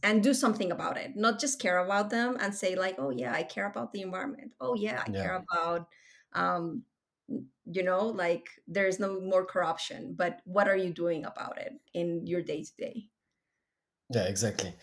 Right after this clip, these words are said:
Speaker 2: And this is, so you mentioned, uh, public policy, right? Um,
Speaker 1: Yeah.
Speaker 2: and maybe for the listeners, because, uh, when I first met Christina, uh, through the episode, I learned a lot of new, uh,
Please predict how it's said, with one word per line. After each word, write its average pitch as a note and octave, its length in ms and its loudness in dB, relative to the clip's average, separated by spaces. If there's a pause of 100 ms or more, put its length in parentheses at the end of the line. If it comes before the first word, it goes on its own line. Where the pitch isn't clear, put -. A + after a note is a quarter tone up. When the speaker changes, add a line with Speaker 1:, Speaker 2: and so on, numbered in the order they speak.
(280)
Speaker 2:
And C3+ 160 6
this C3+ 220 8
is, - 240 6
so C#3 140 10
you C#3 160 8
mentioned, D3 500 8
uh, G2 200 4
public A2+ 400 2
policy, F#2 500 2
right? E2 200 -6 (540)
Um, G2 240 4
Speaker 1:
Yeah. B3 160 4 (760)
Speaker 2:
and B2+ 160 6
maybe D#3+ 240 12
for E3 160 8
the B2 100 2
listeners, A#2 420 4
because, G2+ 400 2
uh, F#2+ 400 2
when A2 180 6
I A#2 80 8
first A2+ 340 2
met G#2+ 180 4
Christina, G2+ 560 2 (280)
uh, G2+ 340 4
through G#2+ 240 4
the G#2 180 4
episode, G2+ 360 4
I G2 120 6
learned G2+ 300 6
a F#2+ 40 0
lot F#2+ 200 6
of - 160 -2
new, F#2+ 360 0 (140)
uh, F2 220 -6